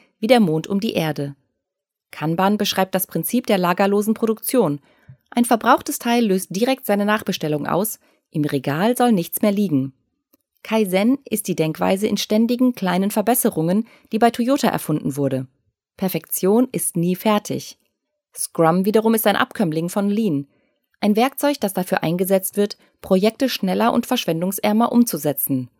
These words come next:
Und auch in agilen Arbeitsansätzen finden sich viele alte Lean-Ideen wieder. Etwa, dass Prozesse schnell, einfach und kundenorientiert seien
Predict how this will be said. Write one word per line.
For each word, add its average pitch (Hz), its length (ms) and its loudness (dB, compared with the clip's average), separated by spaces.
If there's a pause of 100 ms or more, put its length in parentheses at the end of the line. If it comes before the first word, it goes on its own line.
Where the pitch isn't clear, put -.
(600)
Und 247 180 0
auch 254 120 0
in 254 100 4
agilen 240 360 2
Arbeitsansätzen 185 800 0
finden 220 260 0
sich 196 260 -6
viele 254 320 0
alte 175 240 0
Lean-Ideen 208 720 2
wieder. 160 360 0 (480)
Etwa, 160 280 0
dass 165 140 -2
Prozesse 185 420 -2
schnell, 202 460 0
einfach 196 380 -2
und 208 140 0
kundenorientiert 170 920 0
seien 196 300 0